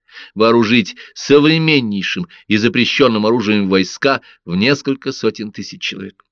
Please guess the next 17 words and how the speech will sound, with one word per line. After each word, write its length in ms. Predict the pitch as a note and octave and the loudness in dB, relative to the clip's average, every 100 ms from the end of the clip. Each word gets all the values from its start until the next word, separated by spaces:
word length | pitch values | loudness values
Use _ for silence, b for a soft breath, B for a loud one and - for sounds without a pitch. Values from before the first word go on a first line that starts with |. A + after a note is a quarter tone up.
| _ _ _ _ _ _ _ _ _ _ _ - | _ _ _ _ _ _ _ _ _ _ _ -2
Решившись 720 | B3 C#4 A#3+ C4 - C3+ G#2 | 2 2 2 -2 0 -2 0
добиться 500 | G#2 A#2+ G#3+ - G#2+ | 0 0 -2 -4 -6
соглашения, 760 | F#2+ F#2+ E2+ F2 - F2+ A#2 D#3 _ _ _ B B B B | -4 -4 -2 -4 -2 -2 -2 -8 _ _ _ B B B B
Ленин 640 | B2 C3+ B2+ A#2 A#2 G#2+ B B B | 2 4 4 2 0 -2 B B B
использовал 760 | A2+ - - F#3 F#3+ G3 G3+ | -2 -2 2 4 4 6 4
сценарий, 800 | - - A3 F3+ A2 G2 F2+ F2+ - | 4 -2 0 2 2 2 0 -4 -12
который 260 | G2 G2+ | -2 -2
в 80 | G2 | -2
тысяча 340 | - D3 - | -2 -2 -2
девятьсот 400 | B2 B2 - A#2+ | -4 -4 0 -2
тридцать 360 | C3 C3 - B2 | 2 -2 -2 -4
девятом 520 | A#2 B2 A#2+ A2+ A2+ | 2 2 2 0 0
году 300 | A2+ A2+ C3 | 0 2 0
с 100 | G#2 | -2
ещё 280 | - - A#2+ | -6 -2 0
большим 400 | B2+ A2+ - A2+ | 2 0 -2 -4
успехом 500 | G#2+ - B2 A2+ | -4 0 0 0